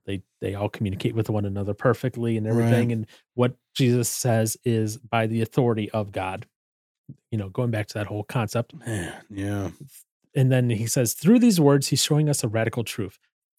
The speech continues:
Speaker 1: Though the physical is temporary, the spiritual is eternal. It is not our bodies that ultimately matter. It is our souls."
Speaker 2: Mm.
Speaker 1: I was like, "Wow. Okay. Yep. Yep. Yep. Yep."
Speaker 2: <sighs>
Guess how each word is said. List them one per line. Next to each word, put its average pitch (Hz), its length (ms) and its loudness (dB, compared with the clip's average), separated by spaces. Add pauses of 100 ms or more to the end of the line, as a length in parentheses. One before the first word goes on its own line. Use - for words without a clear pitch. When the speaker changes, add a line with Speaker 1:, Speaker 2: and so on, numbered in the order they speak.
(100)
Speaker 1:
Though 190 220 10
the 214 140 6
physical 180 640 4
is 127 260 2
temporary, 135 540 2
the 104 120 -2
spiritual 135 680 2
is 104 100 0
eternal. 101 520 -2 (340)
It 123 100 0
is 127 140 0
not 143 200 4
our 196 120 6
bodies 143 500 4
that 120 140 0 (120)
ultimately 110 520 0
matter. 92 480 -4
It 113 120 -2
is 107 120 -2
our 98 120 -2
souls." - 680 0 (500)
Speaker 2:
Mm. 101 240 -14
Speaker 1:
I - 140 -20
was - 140 -20
like, 95 140 -20 (180)
"Wow. 101 380 -8
Okay. 170 300 4 (120)
Yep. 170 260 0 (180)
Yep. 113 240 -2
Yep. 104 220 -4
Yep." 107 160 -2 (1000)
Speaker 2:
<sighs> - 540 -16